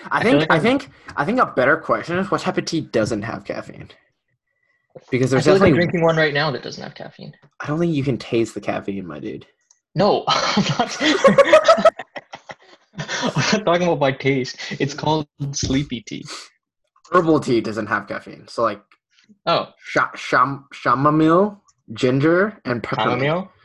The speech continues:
Speaker 2: That's what
Speaker 1: Yeah.
Speaker 2: I'm, I'm, I'm literally drinking chamomile right now.
Speaker 1: Chamomile? Okay, then you're Gucci, dude.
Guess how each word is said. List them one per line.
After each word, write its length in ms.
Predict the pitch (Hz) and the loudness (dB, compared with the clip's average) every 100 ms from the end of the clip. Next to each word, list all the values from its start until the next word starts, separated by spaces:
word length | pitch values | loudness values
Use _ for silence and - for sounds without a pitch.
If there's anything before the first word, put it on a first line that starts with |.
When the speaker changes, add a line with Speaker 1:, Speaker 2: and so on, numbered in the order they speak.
| - | -2
Speaker 2:
That's 180 | 165 185 | 0 4
what 160 | 202 | 4
Speaker 1:
Yeah. 60 | 147 | 4
Speaker 2:
I'm, 140 | 143 | 2
I'm, 160 | 156 165 | 0 2
I'm 180 | 156 143 | 0 2
literally 280 | 151 147 | 2 2
drinking 260 | 139 135 127 | 0 -4 -10
chamomile 380 | - 127 123 120 | -12 -12 -12 -10
right 140 | 120 - | -10 -10
now. 120 | 69 | -4
Speaker 1:
Chamomile? 360 | 139 139 165 165 | 2 4 4 4
Okay, 220 | 143 120 | 2 2
then 160 | 139 | 2
you're 160 | 139 143 | 2 2
Gucci, 400 | 135 131 131 110 | 2 0 0 -2
dude. 260 | 110 117 | -2 -6